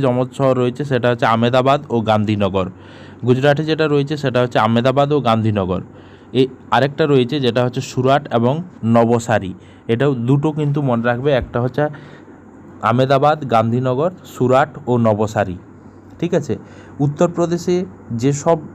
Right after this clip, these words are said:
মানে রয়েছে যমজ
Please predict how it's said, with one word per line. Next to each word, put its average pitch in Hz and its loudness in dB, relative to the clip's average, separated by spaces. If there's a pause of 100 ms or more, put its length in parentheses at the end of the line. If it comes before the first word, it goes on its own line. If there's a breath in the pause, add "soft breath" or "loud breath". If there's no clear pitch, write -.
(280)
মানে 113 4 (1600)
রয়েছে 143 2 (1800 loud breath)
যমজ 143 2